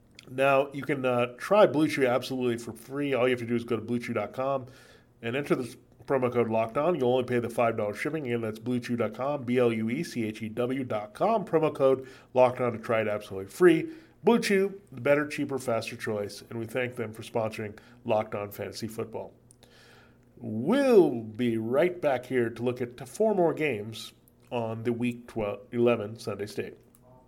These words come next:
All right, uh, let's, uh, continue here talking about Week eleven and the fallout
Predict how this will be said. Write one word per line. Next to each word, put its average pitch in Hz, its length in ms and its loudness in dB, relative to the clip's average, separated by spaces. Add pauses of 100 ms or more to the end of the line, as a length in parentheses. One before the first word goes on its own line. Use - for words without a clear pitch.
(1900)
All 233 160 2
right, 160 420 6
uh, 139 420 8 (960)
let's, 196 320 4
uh, 165 140 8
continue 139 520 -4 (320)
here 120 400 -2 (180)
talking 117 380 -2
about 104 560 -6 (320)
Week 113 320 -10 (1800)
eleven 123 520 2
and 113 120 -2
the 107 60 -6
fallout 110 640 0